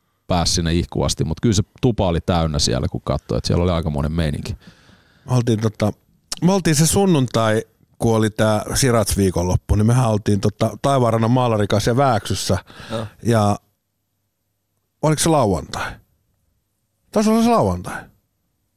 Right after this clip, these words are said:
Speaker 3: Okei, joo.
Speaker 2: No mut säkin olit, missä sä olit? Koska me, sä sanoit sitten, että mennään lokaaliin sen jälkeen, niin tota, kuuntelee livemusaa.
Speaker 3: Mä, mä olin perjantai Siratsissa, lauantai, mikä siinä oli?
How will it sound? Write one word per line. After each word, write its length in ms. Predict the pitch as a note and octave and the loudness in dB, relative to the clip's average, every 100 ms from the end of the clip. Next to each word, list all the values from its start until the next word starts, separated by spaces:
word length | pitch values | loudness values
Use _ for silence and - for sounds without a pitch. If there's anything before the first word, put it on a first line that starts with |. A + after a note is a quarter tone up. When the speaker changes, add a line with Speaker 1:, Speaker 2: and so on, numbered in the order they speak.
| _ _ | _ _
Speaker 3:
Okei, 200 | - A#2 F#2 - | -6 -4 -6 -4
joo. 160 | G#2+ F2+ - - _ - _ | -2 -2 -8 -20 _ -20 _
Speaker 2:
No 40 | F3+ | 0
mut 100 | - | 0
säkin 260 | C#4 G#3 | 2 2
olit, 280 | D3 B2 - | 2 0 0
missä 220 | A#3+ A#3 | 0 2
sä 160 | G3 G#3+ | 2 2
olit? 320 | B2 G2 - - | 2 0 -4 -4
Koska 240 | - - F#3 | -2 0 2
me, 160 | G3 G3 | 2 2
sä 140 | E3+ G3 | 2 2
sanoit 240 | G3 F3+ | 2 0
sitten, 220 | - - | -2 0
että 40 | F3+ | 2
mennään 220 | F#3 F#3 | 4 4
lokaaliin 540 | G3+ - D3 B2 A#2 - - _ _ _ - - - - | 2 2 2 4 2 -2 -10 _ _ _ -18 -18 -18 -10
sen 220 | - D3 C3 | 0 2 4
jälkeen, 440 | A#2 G#2 A#2+ A2 | 2 2 2 2
niin 100 | A2 | 2
tota, 360 | - G#2+ - A2+ - - - - - _ _ _ _ _ _ - - | 0 0 0 -2 -2 -4 -4 -8 -16 _ _ _ _ _ _ -6 -2
kuuntelee 320 | D3 D3+ D3+ | 0 2 2
livemusaa. 540 | D#3+ B2 F2 F2+ - - - C3+ A2+ G2+ - - _ _ _ - - F#3 | 4 2 2 -2 -4 -8 -6 -4 -2 -2 -6 -12 _ _ _ -20 -8 -2
Speaker 3:
Mä, 60 | |
mä 100 | F3 | 0
olin 120 | F3 | 2
perjantai 360 | C3 F#3+ C3+ B2 | 2 2 2 2
Siratsissa, 520 | - D#3 A2+ G#2 G2 | 2 2 0 -2 -2
lauantai, 440 | D3 B2 A2+ A2+ G#2 | 0 0 0 0 -2
mikä 240 | A2 G#2 | -2 -2
siinä 200 | F#2 E2+ | -2 -4
oli? 120 | D#2+ | -4